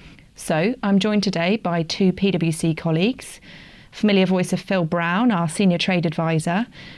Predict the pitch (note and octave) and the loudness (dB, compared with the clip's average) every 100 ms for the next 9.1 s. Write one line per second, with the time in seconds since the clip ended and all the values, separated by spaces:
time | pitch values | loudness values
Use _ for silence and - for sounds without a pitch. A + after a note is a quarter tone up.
0 | - - F3+ F3+ G3+ G3+ A3 G3+ D3+ D3+ | -10 -2 2 2 2 2 2 0 0 0
1 | D#3 - G3+ F3+ F3+ E3+ E3 D#3 F3+ E3 | -2 0 0 0 0 0 0 -2 -2 -2
2 | E3 E3+ - F3 - E3+ F#3 B3 F#3+ D#3 | 0 -2 -2 -4 -2 0 0 0 -2 -4
3 | - D#3+ D#3 D#3 - - - G3+ G3+ G3 | -2 0 0 -2 -6 -16 -2 2 2 4
4 | F3+ E3+ D#3+ - F#3+ E3+ E3 E3 - - | 4 2 -2 -6 -2 0 0 -2 -6 -12
5 | - F3 - E3 D#3 - G#3 A3+ C4+ D#4+ | -8 -8 -4 -4 -2 0 2 4 4 2
6 | - - - - - - F#3 F#3+ - - | -2 -14 -16 -16 -12 -6 -2 -2 -2 -2
7 | G3 F3+ F3+ - F#3 F3 E3 - D#3+ D3+ | 0 2 0 0 -2 -2 -2 0 0 2
8 | D3 C#3+ D3+ D#3 A#3+ A3+ D#3+ - D3 D#3 | -2 0 0 0 2 0 0 -2 -2 -4
9 | - | -8